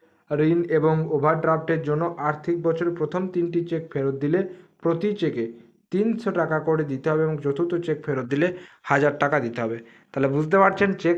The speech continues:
ফেরত দেওয়ার ক্ষেত্রেও কিন্তু নিয়মের পরিবর্তন কিন্তু এটা ঘটেছে।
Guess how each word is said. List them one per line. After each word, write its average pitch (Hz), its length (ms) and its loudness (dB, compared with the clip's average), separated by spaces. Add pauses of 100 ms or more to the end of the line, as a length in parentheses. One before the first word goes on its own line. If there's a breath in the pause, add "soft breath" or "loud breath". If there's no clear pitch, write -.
ফেরত 160 220 2
দেওয়ার 147 280 2
ক্ষেত্রেও 160 480 -2
কিন্তু 156 200 -4
নিয়মের 135 400 -2
পরিবর্তন 123 540 -4
কিন্তু 131 220 -8
এটা 143 180 -2 (400 loud breath)
ঘটেছে। 135 420 0